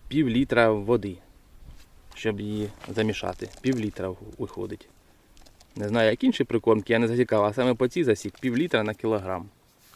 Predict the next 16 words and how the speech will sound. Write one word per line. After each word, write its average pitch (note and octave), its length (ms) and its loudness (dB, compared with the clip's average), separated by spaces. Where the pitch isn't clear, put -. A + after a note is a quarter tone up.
Перекатівська. G2 720 -10
Одне F#3+ 260 10
вудлище, G#3 500 8
Ензонес E3+ 440 8
Дайва. C#3+ 440 8
Чому D3 220 2
одне? D3+ 480 2
Якщо A2+ 280 -4
клюватиме, C3 480 2
наловиш A2+ 420 -4
і - 20 -8
на G#2 120 -4
одне. G2 220 -4
Якщо G#2 300 -6
не A2 120 -2
клюватиме, A2+ 580 0